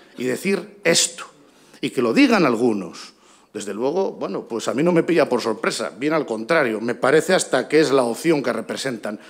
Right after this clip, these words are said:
Pero que se suba usted a este carro, teniendo el gobierno de esta ciudad, su partido, durante años, habiéndonos metido precisamente en el plan de ajuste que ahora nos tiene encorsetados completamente,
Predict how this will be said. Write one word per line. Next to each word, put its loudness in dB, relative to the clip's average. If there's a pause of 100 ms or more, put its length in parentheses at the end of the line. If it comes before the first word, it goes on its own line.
(300)
Pero 6
que 2
se 4
suba 4
usted 2
a 6
este 2
carro, 0 (420)
teniendo 6
el 8
gobierno 4
de 4
esta -2
ciudad, 0
su -2
partido, 0 (340)
durante 2
años, -2 (220)
habiéndonos 6
metido 2
precisamente 0
en 0
el 0
plan -2
de 2
ajuste 0
que 2
ahora 4
nos -2
tiene 0
encorsetados 0
completamente, -4